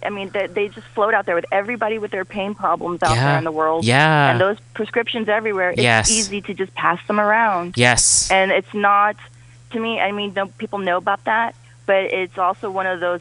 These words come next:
Speaker 1: undercover things, no, not undercover, but covert things like alcohol. It looks normal.
Speaker 2: Yes.
Speaker 1: It looks normal. It looks like everyone has it. Everyone does it.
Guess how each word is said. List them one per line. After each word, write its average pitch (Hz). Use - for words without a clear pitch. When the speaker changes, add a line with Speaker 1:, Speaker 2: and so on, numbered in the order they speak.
Speaker 1:
undercover 175
things, 165
no, 190
not 302
undercover, 185
but 170
covert 196
things 175
like 170
alcohol. 160
It 220
looks 254
normal. 147
Speaker 2:
Yes. 123
Speaker 1:
It 202
looks 247
normal. 156
It 180
looks 196
like 226
everyone 185
has 170
it. 180
Everyone 208
does 156
it. 175